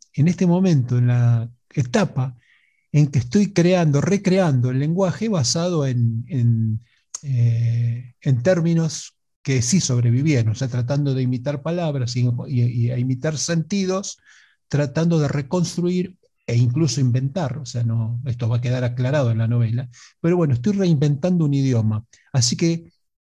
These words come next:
coincido plenamente en la importancia del, del idioma para mantener, este,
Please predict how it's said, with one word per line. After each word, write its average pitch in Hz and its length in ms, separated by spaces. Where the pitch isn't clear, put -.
coincido 160 500
plenamente 170 540
en 131 80
la 131 60
importancia 127 680
del, 113 400
del 123 180
idioma 123 600
para 117 220
mantener, 113 520
este, 113 540